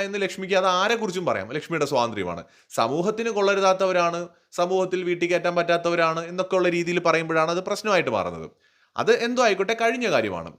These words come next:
പക്ഷെ ഇവിടെ ബിന്നി പറയുന്നത് ഇവര് നോർമൽ അല്ല, ര-, നോർമൽ ഹസ്ബൻഡ് വൈഫ് പോലെ അല്ല എന്നുള്ളതാണ്. ശരിയാണ്, സാധാരണ നമ്മുടെ ഭൂമിയിലുള്ള ആൺ പെൺ എന്ന പോലെ അല്ല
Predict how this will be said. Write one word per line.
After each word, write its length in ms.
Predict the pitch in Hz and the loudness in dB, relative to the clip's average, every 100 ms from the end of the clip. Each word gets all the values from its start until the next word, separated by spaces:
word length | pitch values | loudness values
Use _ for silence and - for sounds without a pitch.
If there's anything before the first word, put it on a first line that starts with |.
| _ _ - | _ _ -10
പക്ഷെ 180 | - 233 | -6 -2
ഇവിടെ 200 | 247 254 | 0 0
ബിന്നി 260 | 220 226 | 0 -4
പറയുന്നത് 380 | 254 220 202 208 | -2 0 -2 -4
ഇവര് 260 | 208 220 202 | -2 0 2
നോർമൽ 400 | 185 208 214 190 | 2 4 4 4
അല്ല, 200 | 160 151 113 | 4 4 2
ര-, 200 | 135 135 | -2 -4
നോർമൽ 480 | 143 147 170 196 202 | -2 0 2 0 -2
ഹസ്ബൻഡ് 340 | 170 160 175 | -4 -4 -2
വൈഫ് 260 | 170 147 151 | -2 -2 0
പോലെ 220 | 156 165 | 2 4
അല്ല 260 | 151 160 143 | 6 6 4
എന്നുള്ളതാണ്. 480 | 113 98 95 85 | 2 -4 -4 -6
ശരിയാണ്, 440 | 104 196 214 180 101 - _ _ - | -6 -2 0 0 -2 -10 _ _ -10
സാധാരണ 680 | - 131 156 185 190 214 220 | -2 2 4 4 4 0 -4
നമ്മുടെ 400 | 185 175 185 202 233 226 _ _ | -2 0 4 4 2 -4 _ _
ഭൂമിയിലുള്ള 560 | 139 175 190 196 180 175 202 - | -4 -2 0 0 2 2 0 0
ആൺ 220 | 156 175 190 | 2 2 0
പെൺ 300 | 180 170 180 | -2 -2 -4
എന്ന 200 | - 160 | -8 -4
പോലെ 240 | 170 165 170 | -2 2 2
അല്ല 200 | 143 143 | 2 0